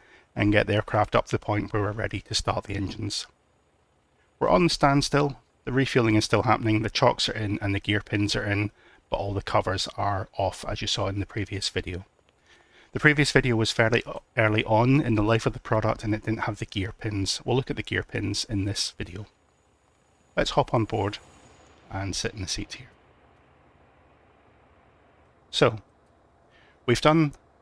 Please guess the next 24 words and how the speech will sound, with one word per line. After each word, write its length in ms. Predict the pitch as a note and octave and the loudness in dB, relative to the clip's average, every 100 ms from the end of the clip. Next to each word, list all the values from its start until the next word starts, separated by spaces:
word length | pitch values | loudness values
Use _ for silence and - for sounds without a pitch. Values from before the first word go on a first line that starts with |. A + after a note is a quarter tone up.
| _ | _
the 340 | A#2 A2 G2 G2 | 2 2 2 0
checklist 560 | - C#3 B2+ B2 - - | -2 0 2 0 -2 -4
from 320 | - A2 G#2+ | 2 4 4
the 280 | G2 F#2+ F2+ _ | 2 0 -4 _
tablet. 520 | - A2 C#3+ - - - _ _ _ | 2 2 2 -4 -6 -20 _ _ _
We've 180 | A2+ - | -4 0
got 180 | A2 | -2
the 140 | A2+ G#2 | 0 -2
A 60 | |
P 200 | G2+ - | -4 -4
U 200 | G2+ G2+ A2 - | -4 -4 -6 -8
up 160 | G2+ | -4
and 100 | A#2 | 0
running. 300 | A2 A#2 D3 - _ - - _ | 2 2 0 -2 _ -20 -20 _
The 80 | - | 0
next 220 | A#2 - | 0 2
thing 120 | - | 0
we're 160 | G2 G2+ | 2 2
gonna 100 | G2 | 0
do 220 | F#2+ B2+ - - | 0 -2 -4 -6
is 220 | A2 - | -4 0
run 160 | G2+ G#2+ | -2 -2
through 220 | A2+ G2+ | -4 -4
the, 280 | G2+ F#2+ | -2 -4